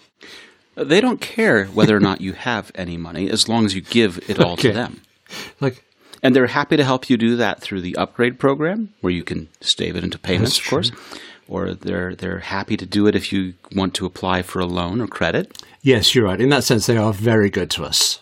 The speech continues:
Speaker 2: Okay, yes.
Speaker 1: They're, they're quite receptive to anything you'd be happy to give them over a long enough period of time.
Speaker 2: Except it turns out my Apple Watch, I looked into, you know, they have this buyback program, and I thought, "Apple Watch, I spent a lot of money on that.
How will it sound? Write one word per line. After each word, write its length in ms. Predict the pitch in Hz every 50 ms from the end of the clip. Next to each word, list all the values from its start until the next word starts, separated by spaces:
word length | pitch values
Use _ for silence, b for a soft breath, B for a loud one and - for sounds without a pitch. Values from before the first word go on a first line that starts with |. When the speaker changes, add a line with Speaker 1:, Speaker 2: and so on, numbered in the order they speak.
| - 82
Speaker 2:
Okay, 420 | 90 - - - 82 73 71 - _ _ _ _
yes. 420 | - 107 85 71 - - - - - _ _ _ _ - - - _ -
Speaker 1:
They're, 260 | 139 147 156 156 -
they're 240 | - 143 165 175 175
quite 1080 | - - - - - - - _ _ _ _ _ - 226 214 220 226 214 180 - -
receptive 680 | 135 135 120 - - 127 120 - - - 95 87 87 -
to 160 | - - - _ _ -
anything 360 | 156 170 185 175 - 147 127
you'd 140 | 110 110 -
be 140 | - 110 104
happy 300 | 104 113 113 117 - -
to 80 | - 90
give 220 | 104 101 90 87
them 200 | 87 85 85 80 B B B B B B -
over 180 | 98 92 98 95
a 60 | 90
long 200 | 92 92 92 92
enough 140 | 85 - -
period 220 | - 90 85 80
of 60 | 87
time. 220 | - - 107 - B B B B B
Speaker 2:
Except 440 | 135 127 - - 185 160 - - 151
it 80 | 123
turns 260 | - - 139 131 117 127
out 140 | 117 107
my 160 | 104 117 117 117
Apple 320 | 113 104 - - 107 95
Watch, 400 | 92 87 - - - - - - -
I 80 | - 110
looked 240 | 113 123 - - -
into, 320 | 120 110 - - 127 113
you 120 | 107 117 117
know, 120 | 127 123
they 100 | 113 110
have 140 | 117 117 95
this 140 | 110 104 -
buyback 560 | - 117 110 107 104 - 92 90 - - -
program, 480 | - 98 90 82 82 87 82 82 80 -
and 100 | - 92
I 140 | 95 95
thought, 260 | 101 - - 101 - -
"Apple 240 | 104 98 - 107
Watch, 300 | 98 107 113 92 - -
I 40 | 107
spent 200 | - - 110 95
a 40 | 98
lot 120 | 101 -
of 60 | - 98
money 200 | 101 98 98 98
on 120 | 95 92
that. 260 | 101 98 98 90 -